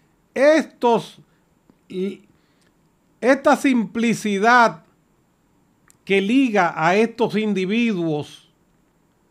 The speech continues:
para que las autoridades actúen. No es posible que Alofoque pueda justificar apartamentos de tres millones de dólares,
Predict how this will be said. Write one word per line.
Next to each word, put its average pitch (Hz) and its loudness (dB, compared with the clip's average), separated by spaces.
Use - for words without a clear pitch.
para 170 0
que 170 -6
las 170 -2
autoridades 165 -4
actúen. 151 -6
No 180 0
es 220 4
posible 214 -4
que 190 -6
Alofoque 190 -2
pueda 214 -2
justificar 180 -4
apartamentos 190 -2
de 175 -2
tres 208 -2
millones 202 -2
de 185 -4
dólares, 196 -2